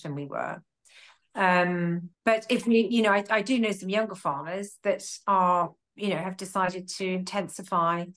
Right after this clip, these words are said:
the number of animals, which when we all know, if there's more animals in a confined space, then it's not so good for that animal. Um, so I think the biggest risk that I, I worry about is the loss of food security and not having enough food.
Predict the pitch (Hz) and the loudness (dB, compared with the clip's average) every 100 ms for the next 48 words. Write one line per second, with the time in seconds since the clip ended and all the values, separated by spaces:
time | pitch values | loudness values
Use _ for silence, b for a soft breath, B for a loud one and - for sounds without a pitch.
0 | _ - 196 185 175 180 190 190 180 107 | _ -6 0 0 2 0 2 0 -2 -8
1 | 101 - - 202 190 233 247 285 262 220 | -12 -14 -10 -6 -6 2 4 6 6 4
2 | 208 185 185 220 202 233 220 202 196 180 | 2 2 -2 -2 0 2 4 4 2 0
3 | 175 175 185 180 180 202 196 185 175 170 | -2 -2 -4 -4 -6 -6 0 0 0 -8
4 | - 165 160 185 180 180 - 190 175 175 | -6 -4 -4 -6 -4 -6 -6 -4 -4 -4
5 | - 180 175 175 160 175 170 185 180 170 | -4 -4 -2 -6 -6 -4 -4 -2 -4 -4
6 | 160 139 - b b b b _ - 175 | -10 -14 -18 b b b b _ -8 -2
7 | 170 170 165 175 _ _ - 247 233 233 | -2 -2 -6 -10 _ _ -4 2 4 4
8 | 233 226 233 - - - B B B _ | 4 2 2 -2 -10 -12 B B B _
9 | _ _ _ - 247 403 302 294 - 269 | _ _ _ -2 0 0 2 0 2 2
10 | 302 294 - 208 185 175 - - - _ | 2 -2 -6 0 0 -2 -16 -18 -20 _
11 | - 202 208 208 214 214 196 175 165 156 | -8 0 0 4 2 2 2 2 0 -4
12 | 185 185 190 180 - 185 180 175 170 - | -4 -6 -4 -4 -8 -12 -8 -6 -8 -10
13 | - 156 156 - 160 165 170 180 - 175 | -6 -4 -4 -6 -4 -4 -2 -2 -2 -4
14 | 165 156 156 156 - 165 160 170 | -4 -4 -4 -6 -6 -4 -4 -8